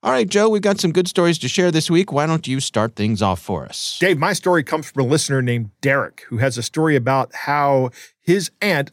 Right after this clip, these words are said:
Speaker 2: avoided a scam, which wasn't very obvious at first.
Speaker 1: Hmm.
Speaker 2: Now, the key point is the aunt called Derek.
Speaker 1: Yeah.
Speaker 2: Okay, 'cause you're gonna hear some of the things Derek did. Uh, and you wanna talk about due diligence.
Speaker 1: <laughs> Okay, so, all right, I don't wanna bury the lead here or,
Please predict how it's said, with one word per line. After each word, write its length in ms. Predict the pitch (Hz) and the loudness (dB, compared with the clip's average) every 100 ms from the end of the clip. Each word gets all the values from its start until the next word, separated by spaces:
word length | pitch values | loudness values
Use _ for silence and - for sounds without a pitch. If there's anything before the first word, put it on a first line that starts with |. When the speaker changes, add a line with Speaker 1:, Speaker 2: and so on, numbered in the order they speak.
| 135 | -6
Speaker 2:
avoided 420 | 104 143 160 127 | 0 2 2 0
a 40 | |
scam, 680 | 117 - 254 254 117 107 117 - _ _ _ - | -2 -2 0 2 2 -2 -8 -12 _ _ _ -16
which 160 | 113 | -4
wasn't 240 | 143 135 143 | -2 0 0
very 180 | 143 | 0
obvious 400 | - 165 113 95 | 0 -2 -2 -8
at 60 | - | -14
first. 380 | - - - - | -18 -20 -18 -8
Speaker 1:
Hmm. 180 | 269 196 - _ | -4 -2 -4 _
Speaker 2:
Now, 260 | 151 156 135 _ _ _ - | -2 -2 -2 _ _ _ -10
the 80 | |
key 220 | 135 - 339 | -2 0 2
point 320 | 190 160 131 | 2 2 2
is 240 | 120 107 | 0 -2
the 180 | 127 107 | -6 -6
aunt 340 | 147 135 - | -4 -4 -6
called 300 | - 135 113 | -4 -2 -2
Derek. 440 | 101 120 87 - - _ _ _ - | -2 -2 -4 -12 -20 _ _ _ -6
Speaker 1:
Yeah. 260 | 117 117 78 _ | -2 -2 -6 _
Speaker 2:
Okay, 180 | - 127 | -2 -2
'cause 160 | 113 139 | 0 0
you're 100 | 233 | 0
gonna 120 | 196 | 2
hear 160 | 147 156 | 2 2
some 180 | 127 165 | 0 -2
of 60 | 131 | 0
the 60 | |
things 200 | 139 127 | -2 -2
Derek 320 | - 131 123 | 0 0 0
did. 300 | - 117 92 - _ _ _ _ _ _ _ _ | 0 -2 -2 -10 _ _ _ _ _ _ _ _
Uh, 340 | 113 117 110 - | -2 0 0 0
and 120 | 127 | 0
you 80 | 175 | 2
wanna 100 | 156 | 2
talk 140 | 151 | 0
about 240 | 135 127 | 0 0
due 120 | 117 120 | 0 0
diligence. 540 | 117 98 85 - - | 0 -2 -8 -14 -8
Speaker 1:
<laughs> 60 | 101 196 - 190 - 170 - | -2 -2 -2 -4 -4 -4 -2
Okay, 420 | 170 196 139 123 | -2 -2 -2 -2
so, 240 | 143 156 123 - - - - | -2 -4 -4 -8 -16 -20 -6
all 120 | 156 | -2
right, 260 | 175 156 185 | 0 0 0
I 80 | 156 | 0
don't 100 | 170 | 2
wanna 160 | 160 135 | 2 0
bury 320 | 117 156 156 | 2 2 2
the 100 | 135 | 0
lead 300 | 135 156 135 | -2 -2 -4
here 260 | 123 120 | -2 -2
or, 120 | 139 | -2